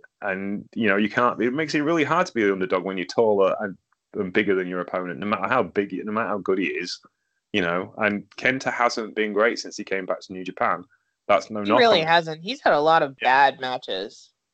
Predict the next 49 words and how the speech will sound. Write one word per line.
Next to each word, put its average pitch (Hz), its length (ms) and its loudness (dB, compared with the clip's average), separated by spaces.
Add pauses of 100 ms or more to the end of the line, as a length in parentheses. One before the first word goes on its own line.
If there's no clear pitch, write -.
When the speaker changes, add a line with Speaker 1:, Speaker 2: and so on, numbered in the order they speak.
(220)
Speaker 1:
You 117 100 0
know, 104 140 4
and, 123 120 4
and 135 360 -2
I 135 80 0
don't 160 200 2
think 143 140 -4
it's 135 120 0
necessarily 131 440 2
a - 20 2
knock 110 220 -2
on 95 100 -4
Kenta. 156 360 0
There's 104 140 -2
injuries, 131 540 0
there's 87 140 -8
finding 85 320 -8
the 85 80 -8
groove 135 260 4
again, 135 240 0
there's 92 160 -4
finding 82 260 -4
your 73 100 -12
style 131 360 4
again, 127 300 2
there's 95 140 -6
trying 90 200 -6
to 87 180 -4 (540)
get 95 160 4
over 107 200 6
to - 120 -6
this 87 180 -2
really 95 260 2
hostile 101 560 2
crowd 113 360 2
that 101 140 -4
don't 92 260 -2
like 95 280 -6
you. 147 200 -2
There's 123 140 -4
all 143 240 0
bunch 151 280 -2
of 104 60 -8
stuff - 260 -2
going 90 240 0
off 90 100 -4
with 180 240 -14
him. 90 140 -4
Speaker 2:
Mm. 175 120 -20